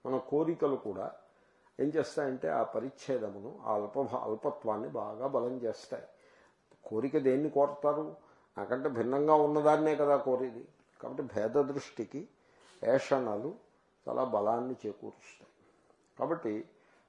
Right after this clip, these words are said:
సకలములైన కామనలను ఎప్పుడైతే వీడు పరిత్యాగం చేసేసాడో,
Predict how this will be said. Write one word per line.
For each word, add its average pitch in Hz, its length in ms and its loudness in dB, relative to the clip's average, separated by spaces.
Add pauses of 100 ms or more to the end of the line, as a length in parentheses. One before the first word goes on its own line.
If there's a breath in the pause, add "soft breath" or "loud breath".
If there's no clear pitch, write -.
(140)
సకలములైన 165 760 6
కామనలను 147 880 2
ఎప్పుడైతే 127 400 -2
వీడు 120 180 -2
పరిత్యాగం 110 640 2
చేసేసాడో, 101 760 -2